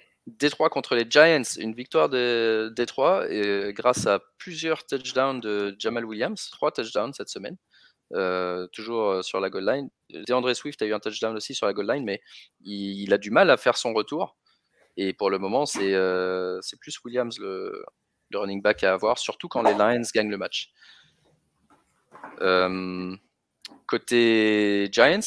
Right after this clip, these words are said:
euh, un match un peu décevant avec, euh, avec Barkley qui, qui a été inefficace dans celui-là, quinze carries pour vingt-deux yards seulement. Euh, ça ressemblait un peu plus à l'offense de l'année dernière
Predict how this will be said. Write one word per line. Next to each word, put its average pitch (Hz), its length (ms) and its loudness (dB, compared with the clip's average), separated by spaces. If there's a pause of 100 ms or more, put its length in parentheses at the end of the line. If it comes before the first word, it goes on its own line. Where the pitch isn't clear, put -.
(140)
euh, 104 340 6
un 107 60 6
match 113 180 0
un 123 60 -2
peu 127 120 -4
décevant 123 480 -2
avec, 101 380 -2
euh, 95 520 2 (520)
avec 95 200 -6
Barkley 117 460 2
qui, 95 340 -12
qui - 120 -10
a 95 40 -2
été 95 200 -6
inefficace 107 460 -2
dans 110 100 -2
celui-là, 113 260 -2
quinze 107 200 0
carries 107 260 2
pour 104 140 -2
vingt-deux 98 240 2
yards 104 240 2
seulement. 104 320 -10 (600)
Euh, 90 320 0
ça 98 180 -2
ressemblait 101 340 2
un 104 60 4
peu 131 120 -8
plus 143 240 -6
à 131 40 2
l'offense 113 340 -2
de 110 100 -6
l'année 104 260 -2
dernière 104 460 -2